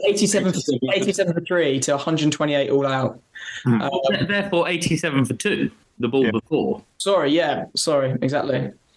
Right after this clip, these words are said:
Speaker 1: Um, so that is quite a collapse, which basically handed Middlesex the win there. Um, and did you see there was a lovely clip from the L V County Championships, um, Twitter account was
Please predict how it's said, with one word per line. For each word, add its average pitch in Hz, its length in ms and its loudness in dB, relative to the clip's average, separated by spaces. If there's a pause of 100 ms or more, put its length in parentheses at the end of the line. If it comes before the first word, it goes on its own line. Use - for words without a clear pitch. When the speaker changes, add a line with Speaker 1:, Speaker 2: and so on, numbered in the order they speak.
(460)
Speaker 1:
Um, 151 720 0 (420)
so 170 720 2 (920)
that 180 200 0
is 160 100 0
quite 180 320 0
a 156 40 -2
collapse, 175 520 -4
which - 200 -2
basically 160 500 0
handed 147 640 -2
Middlesex 131 500 -2
the 135 80 2
win 139 240 2
there. 104 320 -2 (400)
Um, 135 600 0 (280)
and 165 80 -2
did 175 100 2
you 202 120 2
see 208 240 2
there 185 100 2
was 170 100 2
a 175 60 4
lovely 170 340 2
clip 160 380 -2
from 139 420 0
the 139 160 2
L 147 200 2
V 143 180 0
County 139 300 -2
Championships, 135 1040 0
um, 131 260 2
Twitter 147 300 0
account 135 380 -2
was 135 460 0